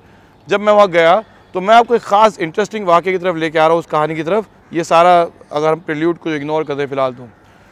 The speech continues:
वहाँ पे बगदाद के पास एक छोटा सा एरिया है सालादीन। सालादीन जो है, वहाँ काफ़ी टेररिस्ट एलिमेंट्स जो हैं उस वक्त आईसिस के थे। So, मैं अपने पुराने कॉन्टैक्ट्स के ज़रिए, I managed to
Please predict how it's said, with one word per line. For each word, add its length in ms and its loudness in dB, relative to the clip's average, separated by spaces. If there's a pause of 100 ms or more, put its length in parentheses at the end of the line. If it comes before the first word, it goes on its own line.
(440)
वहाँ 300 2
पे 360 2
बगदाद 560 2
के 100 -4
पास 320 2
एक 120 -6
छोटा 260 -4
सा 100 -4
एरिया 260 0
है 80 -2
सालादीन। 640 -4 (800)
सालादीन 540 2
जो 120 0
है, 360 0
वहाँ 380 -4
काफ़ी 420 -4
टेररिस्ट 420 0
एलिमेंट्स 380 -4
जो 120 -6
हैं 260 -6 (160)
उस 140 -10
वक्त 180 -2
आईसिस 300 -6
के 80 -18
थे। 340 -10 (500)
So, 80 -6
मैं 440 0
अपने 260 -2
पुराने 340 -4
कॉन्टैक्ट्स 440 -4
के 100 -6
ज़रिए, 420 -4 (320)
I 120 2
managed 640 -4
to 260 0